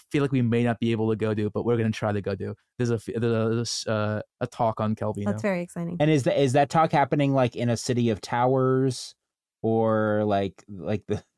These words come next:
Speaker 3: the city of stairs?
Speaker 1: No, no, merely in a building in Manhattan.
Speaker 2: Um, I think I feel really good about my roster still.
Speaker 3: Yeah.
Speaker 2: But fair is fair. If Joe's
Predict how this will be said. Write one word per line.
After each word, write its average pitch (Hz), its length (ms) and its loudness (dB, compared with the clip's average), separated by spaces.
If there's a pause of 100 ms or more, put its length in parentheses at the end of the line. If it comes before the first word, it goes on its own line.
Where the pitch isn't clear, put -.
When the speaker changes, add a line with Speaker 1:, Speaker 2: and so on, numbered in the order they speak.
(380)
Speaker 3:
the 113 60 -6
city 120 320 0
of 110 80 -2
stairs? 120 1000 0
Speaker 1:
No, 120 200 -2
no, 135 300 2
merely 139 380 2
in 135 80 2
a 117 40 0
building 139 340 2
in 147 100 2
Manhattan. 113 540 -4 (200)
Speaker 2:
Um, 220 480 2 (320)
I 220 100 2
think 247 380 -2 (240)
I 202 100 0
feel 208 200 -2
really 202 220 2
good 220 120 0
about 214 160 0
my 208 140 0
roster 180 420 0
still. 170 540 -2
Speaker 3:
Yeah. 127 300 2 (220)
Speaker 2:
But 226 160 0
fair 254 180 2
is 254 120 -2
fair. 226 300 0
If 202 100 -4
Joe's 208 400 0